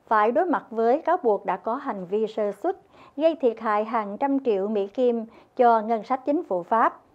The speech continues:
trong thời gian làm Bộ trưởng Kinh tế và Tài chánh của nước này. Phiên tòa liên quan đến vụ hòa giải và bồi thường bốn trăm hai mươi lăm triệu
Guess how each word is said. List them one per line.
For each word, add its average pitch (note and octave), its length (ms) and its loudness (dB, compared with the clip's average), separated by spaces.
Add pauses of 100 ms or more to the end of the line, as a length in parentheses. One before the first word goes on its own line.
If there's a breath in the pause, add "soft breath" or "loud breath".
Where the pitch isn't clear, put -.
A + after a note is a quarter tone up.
(120)
trong C#4+ 240 2
thời A3 220 -4
gian B3 400 2
làm G3+ 300 0
Bộ F#3+ 140 -2
trưởng F#3+ 180 -2
Kinh A#3+ 180 -2
tế A3+ 280 0
và - 60 0
Tài F#3 240 -4
chánh C4+ 220 -2
của F#3 220 -2
nước B3+ 220 -4
này. G#3 220 -6 (1000 soft breath)
Phiên F4 160 0
tòa A3+ 340 8
liên D4 200 2
quan C#4 280 4
đến B3+ 280 2
vụ G#3 200 4
hòa A3+ 160 2
giải G3 360 0
và C4 220 2
bồi G#3+ 200 0
thường G#3 280 -2
bốn A3+ 220 -2
trăm A#3 260 2
hai C#4+ 180 -2
mươi C#4+ 120 0
lăm C#4 220 2
triệu G#3+ 220 -2